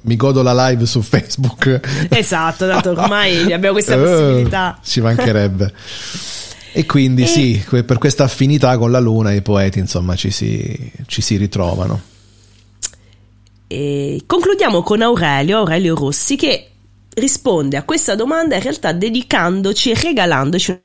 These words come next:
Speaker 2: una sua poesia.
Speaker 1: Che bella.
Speaker 2: Notte d'estate. Fluorescenze stellari ornano incantate il diafano chiarore d'una,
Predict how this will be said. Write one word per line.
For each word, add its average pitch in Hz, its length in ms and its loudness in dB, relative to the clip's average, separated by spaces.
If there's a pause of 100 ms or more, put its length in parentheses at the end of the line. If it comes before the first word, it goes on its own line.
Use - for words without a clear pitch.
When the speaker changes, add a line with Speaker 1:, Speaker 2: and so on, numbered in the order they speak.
(140)
Speaker 2:
una 123 100 -2
sua 147 160 -2
poesia. - 380 -6
Speaker 1:
Che 117 160 0
bella. 85 680 -2 (1900)
Speaker 2:
Notte 240 320 0
d'estate. - 640 -2 (920)
Fluorescenze 196 920 0
stellari 135 800 -4 (480)
ornano 214 680 0
incantate 151 1040 -4 (1000)
il 160 200 -2
diafano 165 480 0
chiarore 143 720 -2
d'una, 156 320 -2